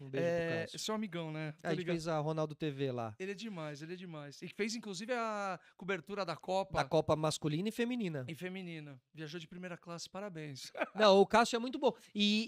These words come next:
Speaker 1: e essa época dele de Santos T V também era muito boa, porque, se eu não me engano, tinha o Neymar.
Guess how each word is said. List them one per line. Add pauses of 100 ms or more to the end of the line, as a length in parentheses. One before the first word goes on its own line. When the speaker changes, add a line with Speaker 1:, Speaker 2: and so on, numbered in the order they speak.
(140)
Speaker 1:
e
essa
época
dele
de
Santos
T
V
também
era
muito
boa,
porque,
se
eu
não
me
engano,
tinha
o
Neymar.